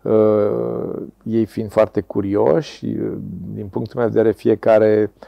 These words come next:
regie, fiecare etapă a lucrului în regie trebuie să fie o cărămidă în educația lor. Deci nu mai citim text și, uh, construim. Construim mai multe, le construim și personalitatea acestor tineri. Eu am grijă foarte mare de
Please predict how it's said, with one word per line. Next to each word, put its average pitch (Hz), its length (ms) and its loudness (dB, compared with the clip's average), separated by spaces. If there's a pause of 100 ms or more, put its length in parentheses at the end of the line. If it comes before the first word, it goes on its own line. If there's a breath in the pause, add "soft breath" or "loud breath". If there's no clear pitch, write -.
(240 loud breath)
regie, 104 600 2
fiecare 104 560 0 (1200)
etapă - 800 0
a 104 120 -4
lucrului 107 520 0
în 104 80 -8
regie 110 540 -2 (240 loud breath)
trebuie 110 220 0
să 101 140 -4
fie 110 180 -2
o 107 80 6
cărămidă 107 520 -2
în 107 80 -6
educația 107 680 -4
lor. 107 320 -8 (120)
Deci 117 140 -12
nu 123 180 -6
mai 107 280 -2
citim 101 460 -8
text 104 320 -2
și, - 480 -6 (520 loud breath)
uh, 110 320 0
construim. 98 760 -4 (640)
Construim 123 420 0
mai 120 140 0
multe, 113 340 -4
le 107 120 -6
construim 107 420 -6
și 110 160 -6
personalitatea 104 840 -2
acestor 104 440 -8
tineri. - 460 -10
Eu 107 220 0
am 113 220 -2
grijă 107 260 -6
foarte 107 420 -4
mare 104 320 -8
de 50 200 -12